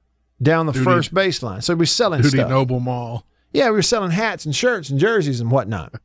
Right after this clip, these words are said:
Speaker 2: <laughs>
Speaker 1: And
Speaker 2: Hey, y'all, there's a ball game going on. I don't know if you noticed.
Speaker 1: Yeah, you better keep your head on a swivel. <laughs> Um, here we go. People are going to love this, by the way. They're going to love this. Expanded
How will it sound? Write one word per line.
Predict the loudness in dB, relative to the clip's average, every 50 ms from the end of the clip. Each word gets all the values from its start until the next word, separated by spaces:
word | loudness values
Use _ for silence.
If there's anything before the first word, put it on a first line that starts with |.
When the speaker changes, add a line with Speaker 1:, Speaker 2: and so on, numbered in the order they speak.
| _ _ -18
Speaker 2:
<laughs> | -18 -18 _ _ _ _ _ _ _ _ _ _ _ _ -2
Speaker 1:
And | 0 2 4
Speaker 2:
Hey, | 4 2 2
y'all, | 2 0
there's | -4 -4 -6
a | -6
ball | -4 -4 -2 -2 -2
game | -2 -4 -6 -4
going | -4 -4 -4 -4 -4
on. | -2 -2 -4 -4 -6 _
I | -12
don't | -10
know | -10
if | -10 -10
you | -6 -2
noticed. | 0 0 2 0 -2 -4 -8 -16 _ _ _ _ _ _ _ -4
Speaker 1:
Yeah, | -2 -2 0 0
you | -2 0 0
better | 2 2 2 0 0
keep | -2 -2 0 2
your | 4 4
head | 4 2
on | 0
a | -2
swivel. | -2 0 0 0 0 0 -2 -4 -8 _ _ _ _ _ -18
<laughs> | -16 -16 -16 -16 _ _ 0
Um, | 2 2 4 4 2 2 2 0 0 -2 -4 -6 -8 -12 _ _ _ 0
here | 2 2 4
we | 4
go. | 2 2 2 0 -2 -6 _ _ _ _ _ -20 -20 _ _ -4 0
People | 2 2 2 2 2 2
are | 2
going | 2 0 0 0 -2 -2
to | -2 -2
love | 0 0 2 2 2 2 0 -2 -2
this, | -2 0 0 0 -2
by | -6 -6 -8 -6
the | -6 -6
way. | -8 -8 -8 -10 -12 _ _ _ _ _ _ _ _ _ _ _ _ _ _ -12 -2
They're | 0 2 2 4
going | 2 2 0 0 -2 -2
to | 0 0 0
love | 2 2 2 2 2 2 0 0 -2 -4
this. | -6 -8 -10 -10 -12 -12 -14 -14 -18 _ _ _ _ _ _ _ _ _ _ _ _ _ _ _ _ _ _ _ _ _ _ _ _
Expanded | -2 -2 0 -2 -4 -6 -4 -2 0 0 0 0 0 0 2 2 2 2 0 -4 -8